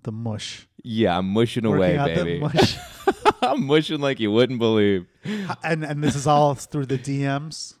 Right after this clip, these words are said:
Speaker 2: D Ms, Hinge, or, you know, I just meet w-, women
Speaker 1: At
Speaker 2: in
Speaker 1: shows, do pe-, women must come up to you
Speaker 2: Yeah,
Speaker 1: after
Speaker 2: I meet
Speaker 1: shows.
Speaker 2: women at shows and stuff,
Speaker 1: And
Speaker 2: yeah.
Speaker 1: how has that worked out?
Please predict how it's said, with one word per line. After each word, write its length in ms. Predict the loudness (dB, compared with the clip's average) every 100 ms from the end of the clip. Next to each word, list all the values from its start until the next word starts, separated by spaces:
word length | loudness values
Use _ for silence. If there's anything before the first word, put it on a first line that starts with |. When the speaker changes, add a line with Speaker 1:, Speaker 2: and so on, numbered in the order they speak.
| _ -10
Speaker 2:
D 240 | -2 2 2
Ms, 360 | 2 -2 -6
Hinge, 760 | -2 0 0 -2 -4 -8 -14 -18 -14
or, 100 | -10
you 120 | -6
know, 120 | -4
I 160 | -2 -4
just 140 | -6
meet 240 | -8 -10 -10
w-, 240 | -8 -8
women 180 | -6 -6
Speaker 1:
At 60 | -4
Speaker 2:
in 40 | 0
Speaker 1:
shows, 280 | 2 2 -2
do 100 | -12
pe-, 140 | -12
women 320 | -6 -4 -4
must 300 | -6 -6 -6
come 140 | -10 -12
up 100 | -10
to 60 | -8
you 80 |
Speaker 2:
Yeah, 200 | -2 0
Speaker 1:
after 80 | 0
Speaker 2:
I 40 | -2
meet 60 |
Speaker 1:
shows. 60 | -2
Speaker 2:
women 200 | -2 -4
at 80 | -8
shows 320 | -6 -4 -6
and 120 | -8
stuff, 300 | -12 -10 -8
Speaker 1:
And 100 | -6
Speaker 2:
yeah. 60 | -4
Speaker 1:
how 120 | -2
has 100 | -2
that 160 | -2 -4
worked 260 | -6 -10
out? 200 | -14 -16